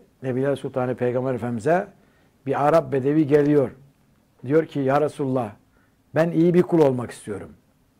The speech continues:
Peygamber Efendimiz sallallahu aleyhi ve sellem Efendimiz de, "Muhsin kul ol." diyor. Bir sene sonra geldiği zaman, "Ben muhsin kul oldum mu ya Resulullah?" Peygamber Efendimiz, "Komşuna söyle."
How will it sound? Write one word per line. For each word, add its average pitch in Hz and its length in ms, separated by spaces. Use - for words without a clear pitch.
Peygamber 131 360
Efendimiz 139 260
sallallahu 143 200
aleyhi 147 160
ve - 40
sellem 143 140
Efendimiz 139 360
de, 196 200
"Muhsin 139 380
kul 147 140
ol." 120 180
diyor. 95 220
Bir 151 60
sene 165 260
sonra 156 260
geldiği 147 380
zaman, 151 380
"Ben 165 140
muhsin 160 340
kul 151 140
oldum 151 260
mu 202 60
ya 151 180
Resulullah?" 135 540
Peygamber 139 380
Efendimiz, 170 280
"Komşuna 156 440
söyle." 95 360